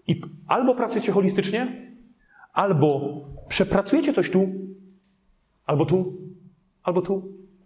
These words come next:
ale resztę nie ruszycie. I problem się odnowi za dwa tygodnie, za trzy tygodnie, za miesiąc. I znowu w tym samym punkcie. I większość ludzi, którzy do mnie przychodzą, mówią mi, ja już to dziesięć razy próbowałem i zawsze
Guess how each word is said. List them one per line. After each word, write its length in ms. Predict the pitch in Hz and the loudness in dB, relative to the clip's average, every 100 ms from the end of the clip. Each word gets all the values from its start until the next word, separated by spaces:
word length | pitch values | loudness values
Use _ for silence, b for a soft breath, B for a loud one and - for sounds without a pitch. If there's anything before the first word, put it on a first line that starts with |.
| _ _ _ _ _ _ _ _ _ _ | _ _ _ _ _ _ _ _ _ _
ale 180 | 123 139 | -4 -4
resztę 240 | 156 170 | -2 -4
nie 80 | 151 | -4
ruszycie. 400 | 143 - - - - _ _ - | -4 -6 -8 -10 -20 _ _ -8
I 60 | |
problem 280 | 139 185 185 | -4 -2 -2
się 100 | 185 180 185 - _ | -4 -6 -10 -18 _
odnowi 480 | 180 185 214 214 185 | 2 6 4 4 4
za 440 | 175 165 160 - 131 | 2 0 -4 -6 -6
dwa 120 | 156 | -4
tygodnie, 360 | 147 147 185 185 | -4 -4 -6 -8
za 120 | 123 | -10
trzy 140 | - | -8
tygodnie, 300 | 139 139 156 147 117 | -10 -10 -12 -14 -10
za 80 | |
miesiąc. 320 | 107 110 107 - _ _ _ - | -8 -8 -14 -20 _ _ _ 0
I 60 | |
znowu 200 | 151 202 | 2 2
w 40 | 202 | 0
tym 100 | 185 | -4
samym 200 | 180 175 | -4 -2
punkcie. 280 | 160 - - | -4 -4 -6
I 200 | - 156 | 0 2
większość 380 | 233 240 190 | 2 2 2
ludzi, 260 | 190 185 180 | 2 2 2
którzy 160 | 156 151 | 0 0
do 80 | |
mnie 100 | 156 | 0
przychodzą, 240 | 139 147 139 | 0 0 2
mówią 180 | 127 123 | 2 2
mi, 180 | 123 123 B B B B B | 0 -2 B B B B B
ja 100 | 139 | 0
już 100 | 160 | 0
to 100 | 156 160 | -2 0
dziesięć 280 | 147 202 170 | 0 0 0
razy 180 | 160 139 | 0 0
próbowałem 500 | 123 127 139 131 131 - - | 0 0 0 -2 -6 -12 -4
i 60 | 120 | 0
zawsze 560 | 156 151 156 139 143 | 0 0 -2 -2 -6